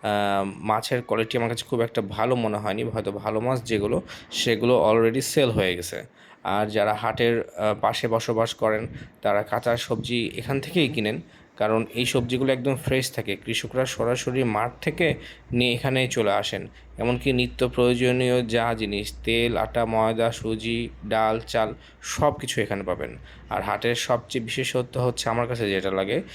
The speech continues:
এদের যে গুড়ের, আহ, বা চিনির, আহ, জিলাপি, ঝুড়ি, এটা খুবই আসলে টেস্টি। যদিও আমি আজকে খাই নাই, কারণ হচ্ছে অনেক গরম ছিল আর, আহ, ইচ্ছা করছিল না, তবে usually গেলে খাই হাটের জিলাপিটা।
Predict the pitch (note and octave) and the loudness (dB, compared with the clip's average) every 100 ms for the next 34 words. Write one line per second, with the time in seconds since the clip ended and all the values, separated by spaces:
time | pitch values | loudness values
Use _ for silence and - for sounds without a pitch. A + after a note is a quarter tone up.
0 | - - A#2+ A2 A2 A2 A2 G#2+ A#2+ C3 | -18 -6 -2 2 2 2 0 4 6 6
1 | C#3 - - G#2+ G#2 G2+ G2+ G#2 A2 - | 6 0 -2 2 4 4 2 0 -6 -10
2 | G#2 G#2+ G#2 G2+ G#2+ - - - C3+ B2+ | -8 0 2 2 0 -8 -20 -4 0 4
3 | C#3 C3+ - A#2+ A2+ A2 A2 A#2 A#2 - | 4 2 -4 -2 0 0 0 2 2 2
4 | A#2+ B2 C#3+ _ _ - - - D#2 A#2+ | 0 0 -4 _ _ -20 -18 -10 -8 0
5 | - A#2+ A#2 A#2+ - - - - A2+ B2 | 4 6 6 2 -4 -12 -14 -4 -2 -2
6 | - - D3 C#3 C3 A#2+ - A2+ - G2 | 2 4 6 4 2 -2 0 0 0 -6
7 | G2 A2+ A#2+ C3+ C3+ C3 A#2+ - A2+ - | -4 -2 2 2 2 0 0 -2 -6 -2
8 | A2+ G#2+ A#2 - - G2+ G#2 A2 A2+ - | -2 0 -2 -4 -2 0 2 0 -2 -4
9 | - A2 G2+ C#2 - D2 G2 B2 G#2+ G#2 | 0 2 0 -6 -10 -8 -2 0 0 2
10 | G#2+ A#2 F2+ - A2+ C3 - - - - | 4 4 0 -2 0 0 -2 -20 -12 -2
11 | G2+ G2+ G2 - G#2+ G2+ B2 - A#2+ A2+ | 0 2 -2 -4 -4 -4 -4 -2 0 -2
12 | - - G2 E2+ - - - _ - - | -2 -4 -2 -2 -4 -10 -20 _ -20 -20
13 | - B2+ B2+ B2 G#2+ - D3 D3+ D3 B2+ | -2 2 4 4 0 4 6 6 6 4
14 | B2+ B2 - G2 E2+ F2+ G2+ G#2 G2+ G#2 | 2 0 -2 -2 -2 -4 -4 -4 -2 0
15 | F#2+ F#2 - B1 | 0 -2 -4 -6